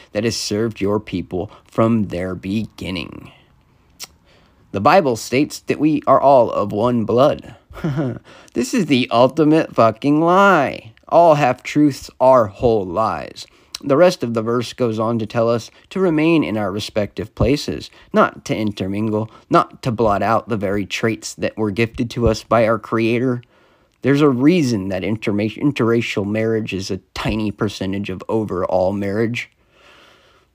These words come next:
It's weird to all and unnatural on a base level, right? One that comes from a racial memory of sorts, not our intellect.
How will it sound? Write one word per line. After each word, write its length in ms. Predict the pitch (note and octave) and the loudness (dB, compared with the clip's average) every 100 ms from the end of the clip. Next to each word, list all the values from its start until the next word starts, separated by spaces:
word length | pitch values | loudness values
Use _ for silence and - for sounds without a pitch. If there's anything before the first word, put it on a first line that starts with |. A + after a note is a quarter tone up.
| - | -6
It's 160 | C#3+ | -2
weird 500 | A#2 D#3 B2+ F#2 G#2 - | 4 4 4 -2 -10 -4
to 140 | - | 2
all 400 | F#2 C3+ D2+ - - | 6 6 2 -4 -4
and 160 | A#2+ | -2
unnatural 600 | A2 A#2+ B2+ B2 - D#2+ - | 0 2 0 -2 -6 -6 -4
on 100 | A2+ | -4
a 60 | G#2+ | -4
base 480 | G#2 G#2+ G#2 - - - | -4 -6 -6 -12 -18 -8
level, 420 | A2 B2 G2+ - _ _ _ - | -2 -2 -4 -8 _ _ _ -14
right? 300 | D#2+ C4+ - _ _ _ _ _ _ _ _ | -8 -8 -8 _ _ _ _ _ _ _ _
One 240 | - C3 | 2 4
that 200 | D3 - | 4 2
comes 360 | - B2+ B2+ B2+ | 0 2 2 0
from 260 | - B2 A2+ | 0 0 2
a 120 | A2 | 2
racial 440 | G#2+ A#2+ - G#2 | 2 2 2 0
memory 440 | G#2 F#2+ F#2 E2+ - | -2 -4 -8 -10 -8
of 180 | F#2+ - | -6 -6
sorts, 580 | - E2+ - - - - | -6 -6 -8 -12 -14 -14
not 260 | - A#2 - | -4 -2 -2
our 200 | - G#2+ - | -4 -4 -4
intellect. 720 | A2 G2+ F2 - - - - | -6 -6 -8 -8 -14 -20 -20